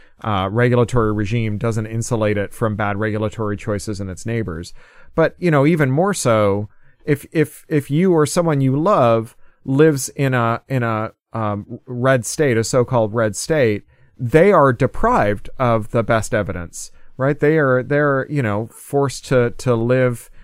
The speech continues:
with whatever it is their dum-dum, you know, dominionist, uh, uh, uh, you know, religion-addled, uh, uh, evidence-free governance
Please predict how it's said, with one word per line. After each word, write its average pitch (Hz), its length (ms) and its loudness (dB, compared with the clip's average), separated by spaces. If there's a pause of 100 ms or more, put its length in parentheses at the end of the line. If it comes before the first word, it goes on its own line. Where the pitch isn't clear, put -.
(140)
with 120 300 0
whatever 123 560 2
it 117 60 0
is 117 240 0
their 113 360 0
dum-dum, 110 880 -2
you 120 120 -4
know, 101 400 -4 (260)
dominionist, 117 840 -4 (300)
uh, 101 40 -6
uh, 104 800 -4 (680)
uh, 107 320 -12 (100)
you 127 160 -6
know, 104 100 -6
religion-addled, 104 1300 -4 (340)
uh, - 40 -14
uh, 95 920 -6
evidence-free 110 920 -4
governance 107 720 -4